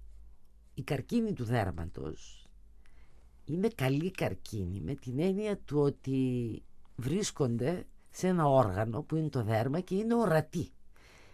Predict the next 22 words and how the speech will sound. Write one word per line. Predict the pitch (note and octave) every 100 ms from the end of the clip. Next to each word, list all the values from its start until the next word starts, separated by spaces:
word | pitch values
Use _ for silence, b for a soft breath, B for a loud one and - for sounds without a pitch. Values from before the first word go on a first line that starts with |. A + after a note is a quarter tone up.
| b
Άρα | C#3 G3+ B3
θα | A3 G3
έπρεπε | A3 - D#3+
λογικά | D3 C#3 A2 A2 A#2 A2 A#2
να | - D#3
έχουμε | G3 G#3+ A#3+
πολύ | - F#3+ B3
λιγότερους, | C#4 E3+ A2+ A2 - F#2+ A#2 B2+ - -
γιατί | C#3 D3+ - A#3+ A#3 G4 -
έχουμε | - G#3+ A#3
την | B3 F#3+
ευκαιρία | F3+ - F3 A3+
να | A#3
τους | -
πάρουμε | A3 A#3+ A#3
χαμπάρι | - G#3 A#3+
γρήγορα, | A#3 B3+ A3 C#3+
έτσι | F3+ -
δεν | A#2
είναι, | A2
κύριε | G2+ G2+
Σωτηριάδη; | G#2 - G2 A2+ A#2 F2+